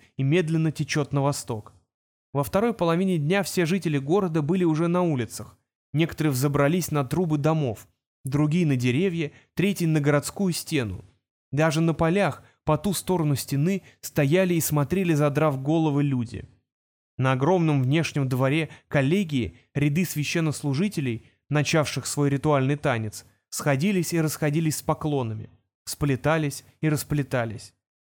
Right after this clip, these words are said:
Священнослужитель стоял уже и в каждом храме, готовый в любой момент, потянув за цепь, раздвинуть крышу, чтобы лучи солнца могли упасть на камни алтаря. И, наконец, уже перед самым вечером небо открылось.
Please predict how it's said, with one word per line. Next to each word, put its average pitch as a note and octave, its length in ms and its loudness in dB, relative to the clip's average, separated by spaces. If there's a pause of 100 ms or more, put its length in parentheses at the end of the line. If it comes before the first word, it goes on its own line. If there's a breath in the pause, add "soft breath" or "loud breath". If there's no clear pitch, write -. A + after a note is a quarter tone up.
(400)
Священнослужитель D3 1120 -2 (180 loud breath)
стоял F3+ 460 0
уже D#3+ 200 2
и - 20 4
в - 100 -4
каждом F3 340 0
храме, C#3+ 480 -4 (280 soft breath)
готовый D3 420 2
в C#3 60 2
любой D3 260 2
момент, D3 460 0
потянув D#3 400 -2
за B2+ 160 0
цепь, F#3+ 300 -2 (220 soft breath)
раздвинуть D#3 520 0
крышу, C#3 540 -2 (220)
чтобы D3 280 -2
лучи D#3 280 0
солнца F3+ 400 0
могли D3 300 2
упасть C#3+ 400 0
на D3+ 140 0
камни C#3+ 380 0
алтаря. C3 600 -2 (640)
И, C3 80 -2
наконец, C#3 540 0 (240 soft breath)
уже D3 200 0
перед D3+ 260 0
самым F#3 320 2
вечером D3 520 -2 (240 soft breath)
небо D3+ 400 2
открылось. B2+ 720 -4